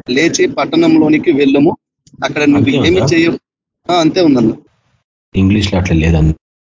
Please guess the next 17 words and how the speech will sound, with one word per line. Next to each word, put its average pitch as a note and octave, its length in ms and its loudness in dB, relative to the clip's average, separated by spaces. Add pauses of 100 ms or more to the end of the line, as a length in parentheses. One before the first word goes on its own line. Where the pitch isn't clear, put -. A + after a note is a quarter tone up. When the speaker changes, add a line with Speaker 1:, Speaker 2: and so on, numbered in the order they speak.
(300)
Speaker 2:
ఐదు B2+ 220 2
నుంచి C#3 260 2
ఆరు A2 220 -2
చదువు G2+ 240 0
బ్రదర్. G2+ 320 -2 (720)
Speaker 1:
ఆ, C#3+ 40 0
ఓకే C#3 320 0
అన్న. A#2 180 2 (540)
"ప్రభువా, D#3+ 440 0 (160)
నీవెవడవని" D3+ 760 2
అతడు C3+ 340 -2
అడగగా, B2+ 420 0 (500)
ఆయన, E3+ 240 0
"నేను D3 480 2 (100)
నీవు C#3+ 260 2
హింసించుచున్న D3+ 840 0
యేసును, C#3+ 560 2